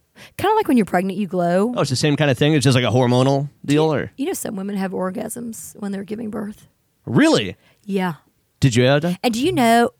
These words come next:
Speaker 1: no, I did
Speaker 2: I mean, you've
Speaker 1: not.
Speaker 2: had four kids. You never had a
Speaker 1: But when I've been breastfeeding, I've had sensations,
Speaker 2: Oh,
Speaker 1: yeah.
Speaker 2: all right.
Speaker 1: Um, when you, no, I haven't breastfed in thirteen years. Uh, when you have an orgasm, um, it says that your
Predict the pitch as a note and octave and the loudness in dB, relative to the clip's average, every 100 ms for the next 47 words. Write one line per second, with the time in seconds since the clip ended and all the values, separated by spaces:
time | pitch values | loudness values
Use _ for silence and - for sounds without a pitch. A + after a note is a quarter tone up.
0 | _ F#3 E3 E3 - B2 D#3 B2 - A2+ | _ -8 -6 -8 0 2 4 2 0 -2
1 | A#2 A#2+ B2 A#2+ B2 B2 B2 A#2+ F#3 G#3 | -2 -2 0 2 2 2 2 -2 0 0
2 | G#3 G3+ F#3+ F#3 F#3 F#3+ F3+ F3 F3 E3+ | 2 2 2 -2 -4 -4 -4 -6 -8 -10
3 | - E3 F3 - D#3 E3+ E3 D3 D3 F3 | -8 -8 -8 -10 -10 -8 -8 -8 -12 -4
4 | - E3+ - _ - D#3 A2+ - - - | -2 -4 -8 _ -6 -4 -4 -8 -20 -2
5 | A3+ G#3+ F#3+ F3+ - - F#3+ G3+ F#3+ F3+ | 2 4 2 -2 -8 -8 -2 0 2 0
6 | F3+ F#3 - F#3 G#3 A3 A3+ A3+ A#3 A#3 | -2 -4 -6 -2 0 2 2 2 0 -4
7 | - _ _ G3 D#3+ E3 D#3 D#3 - - | -8 _ _ -6 -4 -4 -6 -10 -12 -12
8 | - - - D#3 - - D3 G2 - - | -14 -14 -14 -14 -12 -14 -14 -14 -16 -20
9 | _ _ - - _ - - - G#3 G#3 | _ _ -20 -20 _ -4 -4 0 2 4
10 | G#3 A3+ A#3 A#3+ - F3+ G3 F#3+ F#3 - | 4 4 6 4 0 -2 2 2 0 -2
11 | F#3+ F#3+ F3+ F3+ F3+ E3+ F3+ F3 E3+ F3+ | 0 2 2 0 0 -2 -2 -2 -4 -8
12 | _ _ - F#3 F3 E3+ E3+ F#3 _ _ | _ _ -2 2 2 2 0 -4 _ _
13 | _ _ - F#3+ - - - - F#3 F#3 | _ _ -4 -4 -2 -8 -6 0 2 2
14 | F3+ - F#3+ F3+ F#3 | 0 -2 2 2 2